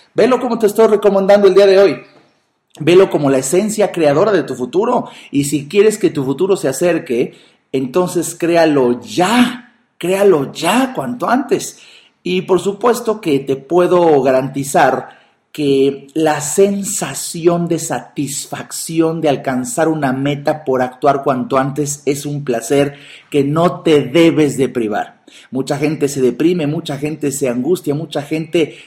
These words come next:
genera en verdad ansiedad autogenerada por la postergación.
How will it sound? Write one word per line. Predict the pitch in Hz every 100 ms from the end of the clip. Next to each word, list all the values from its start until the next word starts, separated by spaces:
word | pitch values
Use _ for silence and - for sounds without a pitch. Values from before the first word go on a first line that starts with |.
| _
genera | - 151 135 156 180 170 - -
en | 139 127
verdad | 139 165 170
ansiedad | 165 143 135 139 131 139 135 185 - _ _
autogenerada | - 196 233 262 - 247 240 - 185 160 156 139 160 254 320 311 285 107 -
por | - 147 139
la | 127 127 127
postergación. | 127 113 - 113 113 - - 101